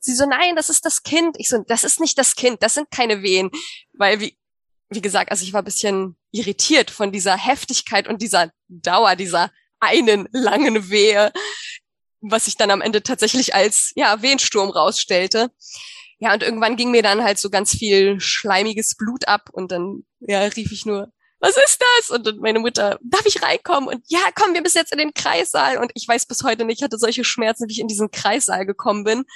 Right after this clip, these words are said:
Es war ja dann doch ein bisschen Gang, den man da lang gehen musste. Und das war dann, es war dann so halb sechs. Und dann wurde ich untersucht und dann hieß es, „Ja, der Muttermund ist bei drei Zentimetern.“ Der war morgens schon bei zwei Zentimetern. Und dann meinte ich zu meinem Mann,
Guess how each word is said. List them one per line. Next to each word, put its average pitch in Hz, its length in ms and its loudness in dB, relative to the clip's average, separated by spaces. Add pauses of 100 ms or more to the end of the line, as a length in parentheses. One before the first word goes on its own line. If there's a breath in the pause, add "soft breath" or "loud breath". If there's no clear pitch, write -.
(280 loud breath)
Es - 100 -4
war 220 140 4
ja 202 160 4
dann 202 140 4
doch 262 140 0
ein 240 100 -2
bisschen 202 340 0
Gang, 208 220 2
den 208 120 -2
man 202 140 2
da 196 80 4
lang 202 220 0
gehen 208 160 -4
musste. 226 460 0 (1080 loud breath)
Und 226 440 4
das 220 180 -2
war 226 140 4
dann, 220 400 0
es - 160 -2
war 226 80 4
dann 226 120 2
so 214 200 -4
halb 214 200 2 (220)
sechs. - 580 -6
Und 214 140 -4
dann 214 140 0
wurde 226 100 0
ich 220 140 -4
untersucht 208 580 0
und 254 80 0
dann 220 140 0
hieß 233 180 -2
es, 233 140 -2
„Ja, 349 100 2
der 311 80 2
Muttermund 254 380 -4
ist - 100 -2
bei 190 140 -2
drei 185 220 -2
Zentimetern.“ 269 540 -2
Der 226 120 2
war 208 100 4
morgens 226 420 2
schon 214 140 -2
bei 185 140 0
zwei 233 320 2
Zentimetern. 247 720 0
Und 214 160 -6
dann 202 180 0
meinte 220 260 2
ich 247 120 -6
zu - 100 -4
meinem 208 200 2
Mann, 214 200 2